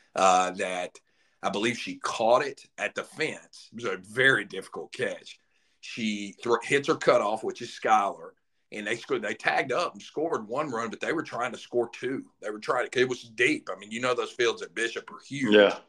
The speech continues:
Speaker 1: And this was literally at the wall. So they're trying to play two runs off of it,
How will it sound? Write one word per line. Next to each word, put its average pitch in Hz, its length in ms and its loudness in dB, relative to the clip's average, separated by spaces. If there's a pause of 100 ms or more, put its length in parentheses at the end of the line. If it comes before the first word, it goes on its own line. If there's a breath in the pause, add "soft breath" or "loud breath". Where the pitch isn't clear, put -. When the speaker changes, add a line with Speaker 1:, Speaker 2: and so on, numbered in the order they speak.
(260)
Speaker 1:
And 107 140 -4
this 135 180 2
was 123 120 0
literally 107 420 2
at 104 160 -2
the 87 80 -8
wall. 98 460 0 (240 soft breath)
So - 120 -4
they're 113 140 4
trying - 240 2
to 147 80 -6
play 117 260 0
two 117 240 -4
runs 120 360 -2
off 98 200 -4
of 104 200 -2
it, 104 120 -8